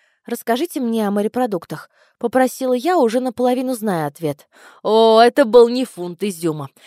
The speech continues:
Повариха приготовила масляных моллюсков, привезенных профессором Майнбенком. Ну, этот знаменитый полярный исследователь, аж с Аляски. Двенадцать человек вывернуло наизнанку, двое умерли,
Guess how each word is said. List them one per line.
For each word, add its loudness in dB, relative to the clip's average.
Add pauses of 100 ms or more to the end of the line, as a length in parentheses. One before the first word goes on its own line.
(160)
Повариха 4
приготовила 2
масляных -4
моллюсков, -4
привезенных -2
профессором -2
Майнбенком. -2 (1500)
Ну, 2
этот 2
знаменитый -2
полярный 2
исследователь, -2
аж 0
с -14
Аляски. -2 (400)
Двенадцать 2
человек 0
вывернуло 2
наизнанку, 0
двое 4
умерли, 2